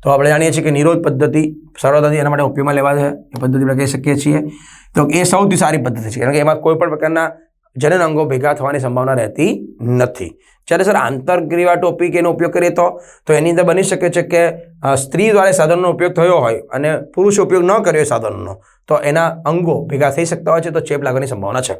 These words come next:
નીચેમાંથી કયો જાતીય સંક્રમિત રોગ સાધ્ય છે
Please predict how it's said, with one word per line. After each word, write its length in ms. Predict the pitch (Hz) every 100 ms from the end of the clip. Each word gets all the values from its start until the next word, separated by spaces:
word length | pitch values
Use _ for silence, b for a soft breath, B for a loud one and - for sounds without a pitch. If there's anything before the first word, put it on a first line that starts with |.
| - B B B B B
નીચેમાંથી 360 | 165 190 196 196
કયો 280 | 185 208
જાતીય 440 | 165 143 127 - 190
સંક્રમિત 420 | 190 165 175 165
રોગ 200 | 165 170
સાધ્ય 580 | - 147 151 123 185
છે 100 | 185